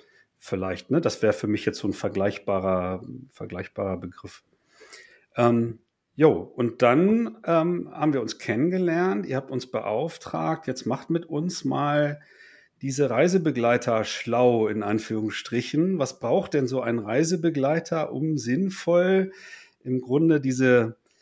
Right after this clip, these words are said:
diese Einheiten auf dem Weg in die Selbstorganisation so zu unterstützen, dass genau diese Dinge wie Entscheidungen treffen, Führung, die du, die du angetroffen hast,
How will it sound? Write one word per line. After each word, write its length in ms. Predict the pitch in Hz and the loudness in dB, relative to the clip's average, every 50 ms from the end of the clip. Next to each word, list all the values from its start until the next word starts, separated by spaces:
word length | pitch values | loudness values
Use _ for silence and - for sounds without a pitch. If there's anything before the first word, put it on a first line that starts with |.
| _ _ _ - | _ _ _ -10
diese 260 | 131 113 120 117 - | -8 -6 -4 -6 -2
Einheiten 720 | - 117 123 156 170 156 131 156 165 170 175 175 - 175 160 | 0 2 2 4 4 2 2 2 4 4 2 2 2 -2 -2
auf 160 | 143 139 - | -2 -4 -4
dem 240 | - 131 120 117 113 | -2 -2 -2 0 0
Weg 240 | 120 143 165 160 - | 2 2 2 0 -2
in 120 | 131 123 | -4 -2
die 100 | 117 110 | -2 -2
Selbstorganisation 1800 | 104 110 117 151 165 - - - - 165 165 156 147 143 139 139 135 123 127 127 127 - - - 139 139 135 135 135 131 127 127 127 123 120 123 _ _ _ _ _ _ _ _ | 0 2 0 0 0 -4 -14 -12 -4 -4 -4 -2 -2 -2 -2 -2 -4 -4 -4 -6 -6 -6 -10 -6 -4 -2 -2 0 2 2 4 4 4 2 0 -6 _ _ _ _ _ _ _ _
so 240 | - 120 127 170 | -6 -2 -2 -2
zu 220 | 180 - - 156 - | -2 -2 -4 -6 -4
unterstützen, 800 | 151 135 - 127 113 - - - - 160 180 180 - - 151 131 | -4 -4 -4 -4 -6 -6 -6 2 4 4 4 4 2 0 0 0
dass 180 | 120 113 - - | 0 0 -2 -2
genau 380 | - 113 113 123 143 175 185 | 0 2 4 6 6 6 6
diese 260 | 160 143 151 131 135 127 | 4 2 -2 -2 -2 -2
Dinge 380 | 117 135 151 180 165 131 110 | 2 2 4 4 4 2 2
wie 260 | 113 120 120 117 113 - - - - - _ _ - | 0 -2 -2 -2 -4 -6 -12 -20 -20 -20 _ _ -12
Entscheidungen 480 | 120 - - 139 143 147 139 120 113 - | -10 -4 0 2 2 4 4 0 -2 -2
treffen, 360 | - - 123 - - 120 107 | -2 -4 -4 -4 -4 -8 -8
Führung, 380 | - - 180 185 147 127 123 | -6 -2 -2 0 2 2 0
die 100 | 117 120 | 0 -2
du, 200 | 117 117 - - | -4 -4 -6 -6
die 140 | - 123 123 | -8 -10 -8
du 80 | 120 - | -6 -6
angetroffen 640 | - - 120 127 127 - - 135 131 - - 113 101 | -6 -4 -6 -6 -6 -6 -6 -6 -6 -4 -4 -4 0
hast, 320 | 131 123 123 - - - | 0 -2 -2 -2 -8 -12